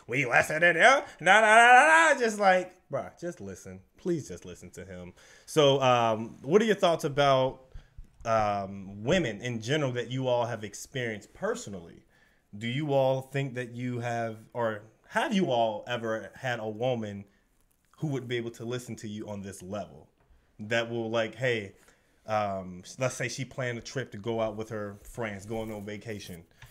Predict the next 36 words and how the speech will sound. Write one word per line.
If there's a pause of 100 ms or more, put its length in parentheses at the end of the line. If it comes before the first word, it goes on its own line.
(280)
and (400)
you
just
don't
have
a
good
feeling
about
it. (200)
And
you
typically
have
good
judgment,
you
know,
you,
you
care
about
her,
and
everything
that
you
say
is
typically
in
her
best
interest. (360)
She,
she